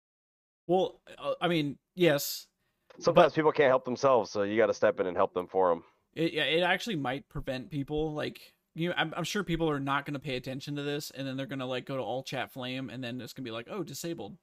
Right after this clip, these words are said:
Speaker 1: But
Speaker 2: <clears throat>
Speaker 1: from what I've experienced, a lot of the toxicity comes in the post-game lobby where
Speaker 2: Yeah.
Speaker 1: it doesn't matter
Speaker 2: People
Speaker 1: if
Speaker 2: think
Speaker 1: you,
Speaker 2: they're good.
Speaker 1: like, you don't, muting doesn't do anything for that, and I think that's the issue.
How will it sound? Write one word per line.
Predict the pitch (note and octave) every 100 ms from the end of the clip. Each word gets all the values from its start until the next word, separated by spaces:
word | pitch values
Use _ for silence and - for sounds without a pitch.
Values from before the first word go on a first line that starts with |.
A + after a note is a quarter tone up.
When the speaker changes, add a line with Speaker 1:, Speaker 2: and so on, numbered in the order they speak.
| _ _ - _ _
Speaker 1:
But | D#3+ D#3+ -
Speaker 2:
<clears throat> | D#3 D#3 B2 _ - - _
Speaker 1:
from | F#3 F3+
what | F3 -
I've | C#3 D#3+ G#3+ G#3 -
experienced, | - F#3 - A3 A3 A3+ A#3 - -
a |
lot | D3 C#3+ D3 F#3+
of | A3+
the |
toxicity | G3 F#3+ - E3+ - F3+
comes | D#3+ D#3+ E3 -
in | D3 C#3+
the | C3
post-game | - D3+ D#3+ F3+ F3
lobby | F3 F3+ F#3+ G3 -
where | D3 D3 D3 C#3+ C3+ _ _ _ -
Speaker 2:
Yeah. | G#2+ D3 -
Speaker 1:
it | - D3+
doesn't | F3+ F3 C3
matter | D3 D#3+ E3+
Speaker 2:
People | C#3
Speaker 1:
if | D3
Speaker 2:
think | -
Speaker 1:
you, | C#3
Speaker 2:
they're | F2
good. | F2+ _ _ -
Speaker 1:
like, | D3 C#3+
you | D#3
don't, | C3+ E3 E3+ - _ _ _ _ _ D#3 C#3
muting | E3 F#3+ G3
doesn't | E3 D#3+
do | D3
anything | C#3 D3 C#3 C3
for | C3
that, | B2 A2+ G2+ -
and | C3
I |
think | C#3 - E3+ -
that's | C#3+ D3 -
the | G3 E3+
issue. | E3+ - G3